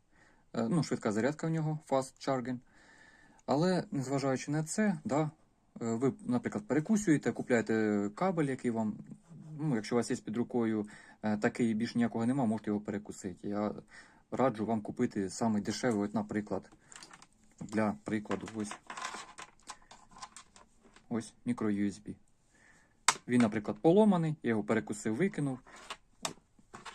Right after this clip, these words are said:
Оце остається у мене. Конектор А остається у мене. U S B А. Тата.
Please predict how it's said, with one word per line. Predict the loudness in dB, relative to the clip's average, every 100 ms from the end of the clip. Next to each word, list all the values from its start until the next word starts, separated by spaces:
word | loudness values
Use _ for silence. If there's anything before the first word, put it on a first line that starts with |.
| -18 -20 -20 -20 -20 -20 -20 _ _ _ -20 -20 _ -20 _ _ _ -8
Оце | -8 -2 -2
остається | 0 -4 -2 -4
у |
мене. | -4 -8 -12 -16 -20 -20 -20 -20 -20 2
Конектор | 6 6 4 -2 2
А | 4 4 0 -14 -20 _ _ -16
остається | -6 0 0 0
у | -4
мене. | -4 -10 -16 -20 -20 -20 -20 -6
U | 2 2
S | 2 0
B | 0 -2 -12 -20 -20 -20 -20 -10
А. | -8 -8 -10 -20 -8 -6 -6 -12 -20 -2
Тата. | 0 0